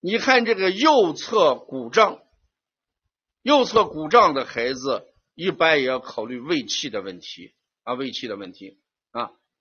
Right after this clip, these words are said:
所以我们把这个舌象你反复看，你反复看。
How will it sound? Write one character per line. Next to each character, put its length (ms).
所 140
以 60
我 60
们 140
把 100
这 80
个 80
舌 480
象 400
你 80
反 480
复 300
看， 360
你 160
反 300
复 160
看。 300